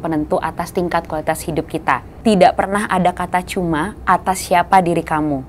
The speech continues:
Terlepas dari apapun latar belakangmu, apapun bobot tubuhmu, atau bagaimanapun penampilanmu, kita semua berhak mempunyai kualitas hidup yang lebih baik sebagai perempuan, yaitu menjadi bugar.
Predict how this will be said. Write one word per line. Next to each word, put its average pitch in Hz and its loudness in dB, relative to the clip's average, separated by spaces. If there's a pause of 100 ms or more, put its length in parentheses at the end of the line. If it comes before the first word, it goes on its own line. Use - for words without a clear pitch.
(140)
Terlepas 180 2
dari 156 0
apapun 208 0
latar 175 0
belakangmu, 156 -2
apapun 185 2
bobot 160 0
tubuhmu, 156 -4 (240)
atau 180 -2
bagaimanapun 190 0
penampilanmu, 156 0 (480)
kita 196 2
semua 190 -2
berhak - 0
mempunyai 170 -2
kualitas 160 -2
hidup 165 -4
yang 160 -2
lebih 156 -2
baik 147 -2
sebagai 165 4
perempuan, 160 0
yaitu 165 0
menjadi 151 0
bugar. 139 -2